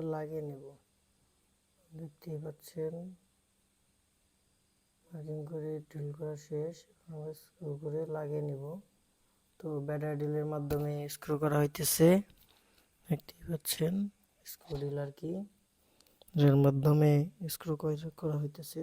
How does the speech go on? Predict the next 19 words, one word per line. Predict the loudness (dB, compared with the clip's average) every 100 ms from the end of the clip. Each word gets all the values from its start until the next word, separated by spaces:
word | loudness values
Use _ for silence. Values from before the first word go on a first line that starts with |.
| -10
তো | -12 -8 -6
অনেকে | -6 -6 -4 -4 -6
অনেক | -6 -4 -2
নাম | 0 2
বলে | 2 0
থাকেন, | -2 -2 -2 -8 -20 -20 _ _ _ _ _ _ _ _ _ _ _ _ _ _ _ _ _ _ _ -6
কর্ডলেস | -2 0 2 2 2 0
ড্রিল, | 0 0 -4 -10 _ _ _
ব্যাটারি | -6 -4 -2 -2 -2
ড্রিল | 0 0 0
এবং | -2 -4 -4
চার্জার | -4 -2 -6 -6
ড্রিল, | -8 -6
যে | -6 -6
যে | -6 -8
নামে | -10 -12
বলে | -10 -10 -12
থাকেন। | -12 -12 -12 _ _ _ _ _ _
তো | -6